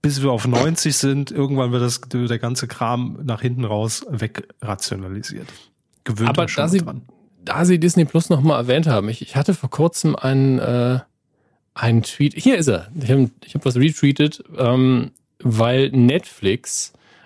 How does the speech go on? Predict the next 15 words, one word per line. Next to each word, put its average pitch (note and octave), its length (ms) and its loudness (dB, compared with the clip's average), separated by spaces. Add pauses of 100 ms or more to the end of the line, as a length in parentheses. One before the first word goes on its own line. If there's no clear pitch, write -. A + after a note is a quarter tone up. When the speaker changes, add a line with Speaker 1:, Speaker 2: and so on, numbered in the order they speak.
(140)
Speaker 2:
ähm, G#2 420 -2
offiziell A2+ 560 -2
noch A2+ 140 -4
ein A2 80 0
paar G#2 120 0
Dinge G#2+ 200 2
bekannt A#2 340 -2
gegeben F#2+ 400 -4
hat, G2 140 -2
nämlich G2+ 400 -2 (380)
trotz - 340 -4
der C#3+ 220 2
Disney C#3+ 260 2
Plus D3 220 -2
Konkurrenz G2+ 840 -2